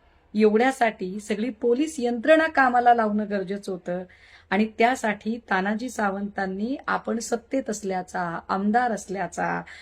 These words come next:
आपल्याकडे पैसा असल्याचा, या सगळ्या गोष्टींचा गैरवापर करत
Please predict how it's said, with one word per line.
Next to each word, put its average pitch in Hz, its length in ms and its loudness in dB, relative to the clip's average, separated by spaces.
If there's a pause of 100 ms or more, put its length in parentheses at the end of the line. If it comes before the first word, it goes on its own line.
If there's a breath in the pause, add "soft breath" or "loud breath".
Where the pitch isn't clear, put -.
(280 loud breath)
आपल्याकडे 233 500 6
पैसा 285 460 4
असल्याचा, 180 800 0
या 233 160 -4
सगळ्या 247 440 -2
गोष्टींचा 233 680 -4 (140)
गैरवापर 220 560 0
करत 170 320 -8